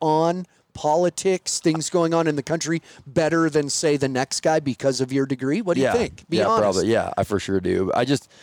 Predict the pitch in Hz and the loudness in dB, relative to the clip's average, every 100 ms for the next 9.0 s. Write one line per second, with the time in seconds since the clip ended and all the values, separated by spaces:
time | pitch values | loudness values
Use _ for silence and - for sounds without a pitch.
0 | - _ _ _ - 147 156 143 131 127 | -20 _ _ _ -2 0 0 0 0 0
1 | 117 110 110 101 104 104 101 95 90 90 | 0 0 0 0 0 0 0 0 0 -2
2 | - 92 82 82 87 78 82 92 120 - | 0 0 0 -2 -4 -4 -6 0 0 2
3 | 123 123 95 95 95 - 90 90 87 87 | 2 2 0 0 0 -2 -4 -4 -4 -6
4 | - 90 95 95 95 95 95 120 113 92 | -4 0 0 2 0 0 2 4 2 -2
5 | - - - 107 - 117 104 123 - - | -10 -20 -18 -8 -2 0 2 -2 -4 -20
6 | - - 135 160 175 120 104 120 107 101 | -16 -8 -4 -2 -2 -2 -2 -2 -2 -2
7 | 113 117 113 95 - 165 160 147 135 127 | -4 -2 -2 -2 -2 0 0 0 0 -2
8 | 131 123 - 104 104 104 101 90 98 | -2 -2 -2 -2 0 0 0 0 -2